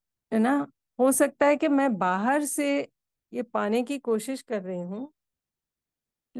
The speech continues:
लेकिन अंदर ही अंदर, मेरे अंदर प्रतिक्रिया चल रही है।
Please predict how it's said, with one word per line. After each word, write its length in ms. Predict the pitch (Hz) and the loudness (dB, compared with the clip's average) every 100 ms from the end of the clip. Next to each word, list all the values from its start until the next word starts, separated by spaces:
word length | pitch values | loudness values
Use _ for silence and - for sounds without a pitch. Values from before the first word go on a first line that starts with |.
| 247 | -4
लेकिन 300 | 247 302 302 | 0 0 0
अंदर 400 | 214 220 247 294 | 2 2 4 4
ही 80 | |
अंदर, 340 | 285 247 247 269 | 2 2 0 0
मेरे 280 | 240 233 240 | -2 -2 -2
अंदर 320 | 226 220 262 | -4 -4 -6
प्रतिक्रिया 720 | - - 208 220 208 214 208 | -10 -14 -12 -12 -8 -4 -4
चल 240 | 202 180 | -4 -8
रही 220 | 170 170 | -8 -10
है। 200 | 185 196 | -12 -20